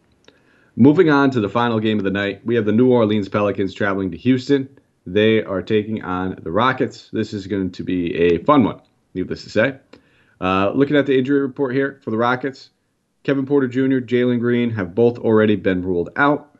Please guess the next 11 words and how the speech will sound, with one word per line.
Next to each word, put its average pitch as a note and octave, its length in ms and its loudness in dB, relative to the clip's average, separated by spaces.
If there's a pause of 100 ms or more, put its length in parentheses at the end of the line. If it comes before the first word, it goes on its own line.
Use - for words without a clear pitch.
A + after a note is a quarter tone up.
(100)
And C#3+ 100 -14
for B2 100 -2
the A2+ 60 -2
Pelicans, A#2+ 440 0
Josh A2+ 280 -2
Hart A2+ 200 -4
is F#2+ 140 -6
questionable. C3 680 -2 (1120)
Zion's A2 440 -2
still G2+ 280 -4
out. - 240 -14